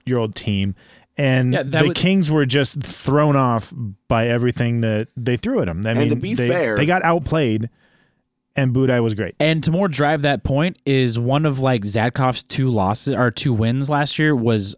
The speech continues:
Speaker 2: against the Penguins, who ended up winning
Speaker 1: Exactly.
Speaker 2: the Stanley Cup because that was his old team.
Speaker 1: Yeah.
Speaker 2: And he was terrible.
Speaker 1: Yeah.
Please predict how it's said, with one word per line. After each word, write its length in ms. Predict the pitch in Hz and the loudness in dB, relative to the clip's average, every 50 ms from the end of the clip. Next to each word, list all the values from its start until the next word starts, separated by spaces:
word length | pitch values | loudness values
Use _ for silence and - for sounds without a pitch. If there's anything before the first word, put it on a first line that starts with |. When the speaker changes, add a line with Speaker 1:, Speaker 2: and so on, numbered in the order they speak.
| _ _ _ _ _ _ - | _ _ _ _ _ _ -4
Speaker 2:
against 340 | 113 98 120 123 120 - | -4 -2 -2 -2 -2 -4
the 80 | - 98 | -8 -6
Penguins, 520 | - 123 120 107 101 92 85 82 - - _ _ _ _ _ _ _ _ _ - | -4 -4 -4 -4 -4 -6 -6 -8 -12 -16 _ _ _ _ _ _ _ _ _ -2
who 120 | - 143 139 | 2 2 4
ended 200 | 143 156 156 135 | 4 4 2 2
up 40 | 117 | 4
winning 120 | 127 131 - | 2 2 4
Speaker 1:
Exactly. 260 | 110 131 135 139 123 | 4 4 4 4 4
Speaker 2:
the 40 | 120 | 4
Stanley 100 | 110 98 | 2 2
Cup 220 | - 127 120 104 - | 2 2 0 0 0
because 180 | - 113 101 | -2 -2 0
that 100 | 117 123 | 0 0
was 140 | 127 117 101 | 0 0 -2
his 140 | 107 101 107 | -2 -2 -2
old 180 | 107 98 90 | -2 -4 -4
team. 260 | - 117 104 82 87 - _ - | -4 -6 -6 -6 -8 -10 _ -4
Speaker 1:
Yeah. 220 | 139 147 120 85 - _ _ - | 0 0 0 0 -4 _ _ -6
Speaker 2:
And 120 | 117 110 | -6 -4
he 100 | 95 120 | -2 0
was 220 | 180 214 107 - - | 0 -2 -2 -4 -8
terrible. 640 | - - - - 117 170 170 113 78 - 65 57 - _ _ _ - - - | -12 -12 -6 -2 0 2 2 2 0 -4 -8 -18 -20 _ _ _ -20 -12 -4
Speaker 1:
Yeah. 240 | 143 175 185 - | -2 -2 0 -2